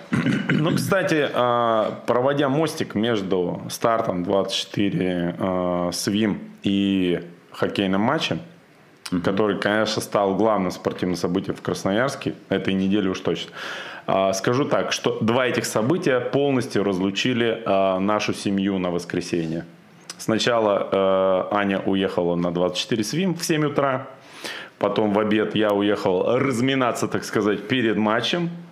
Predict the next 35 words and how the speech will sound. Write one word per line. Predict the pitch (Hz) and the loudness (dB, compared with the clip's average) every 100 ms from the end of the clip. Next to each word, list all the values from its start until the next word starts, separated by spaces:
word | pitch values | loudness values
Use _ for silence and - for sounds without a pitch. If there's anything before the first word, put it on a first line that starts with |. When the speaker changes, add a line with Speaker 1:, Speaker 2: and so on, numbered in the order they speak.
| - | -4
Speaker 1:
И | |
явился | 123 131 123 110 135 196 190 160 151 | 0 2 2 0 0 0 2 2 2
уже | 120 123 | 2 0
после, | - 127 123 120 110 - - - | 0 -2 0 0 0 -4 -10 -2
э, | 98 98 92 | 2 2 2
качественной | 131 123 - - 107 101 | 0 0 -2 -2 0 2
заминки | 98 117 170 175 156 135 | 2 2 0 0 -2 0
в | |
Speaker 2:
Двух | 101 | 0
Speaker 1:
районе, | 101 120 160 151 | 2 2 0 0
Speaker 2:
дней. | 85 | -2
Speaker 1:
в | 87 | -2
районе | 110 135 156 | 0 0 0
одиннадцати | - 113 120 123 - | 0 0 0 -2 -2
вечера, | 135 175 175 156 - | 0 0 0 0 -2
что, | - - 135 | -6 -2 -2
кстати, | - - 165 175 110 - | -2 0 0 0 -4 -2
характеризует | - 110 107 101 101 127 143 | 0 0 2 2 2 2 0
меня | 135 127 123 | -2 -2 -6
с | - | -4
положительной | 101 95 98 123 143 131 | 0 2 2 0 0 -2
стороны. | 127 123 117 131 143 143 - - - | -2 -2 0 0 -2 -6 -12 -14 -2
Я | 98 101 107 104 | 2 4 4 4
в | 104 | 2
одиннадцать | 110 156 165 139 120 - | 2 0 0 -2 -2 -6
с, | - - | -14 -10
с | - | -4
копеечками | - 117 156 151 147 | -2 0 0 0 0
уже | 139 135 | 0 0
спал. | 147 - 151 143 - | 0 2 2 0 -2
И | 107 | -2
сегодня | - 147 160 127 | 0 2 2 0
в | - | 2
шесть | 156 151 | 0 0
тридцать | 156 151 151 123 | 0 0 -2 -6